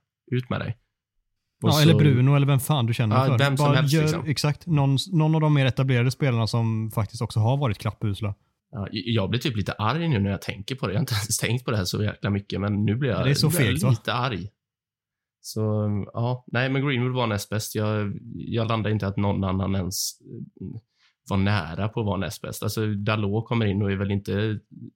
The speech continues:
Speaker 1: usel, men han är ju inte, han är inte bra heller, liksom. Men samtidigt så här, jätteotacksamt läge att komma in. Men Greenwood vill landa där.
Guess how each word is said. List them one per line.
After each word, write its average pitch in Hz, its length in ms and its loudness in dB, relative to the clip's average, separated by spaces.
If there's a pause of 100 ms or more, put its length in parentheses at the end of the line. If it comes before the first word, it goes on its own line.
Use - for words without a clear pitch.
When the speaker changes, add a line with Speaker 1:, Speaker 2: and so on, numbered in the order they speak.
Speaker 1:
usel, 113 540 0
men 104 60 0
han 104 160 2
är 107 40 2
ju 107 80 2
inte, 107 440 -2 (460)
han - 100 -6
är - 20 2
inte 104 140 0
bra 98 280 2
heller, 101 200 0
liksom. - 420 -4
Men 98 120 2
samtidigt 101 340 2
så 98 60 2
här, 92 60 0
jätteotacksamt 101 920 0
läge 101 180 2
att 95 60 -2
komma 98 240 0
in. 95 200 0
Men 101 260 2 (280)
Greenwood 101 300 2
vill 110 120 -2
landa 104 180 2
där. - 200 -2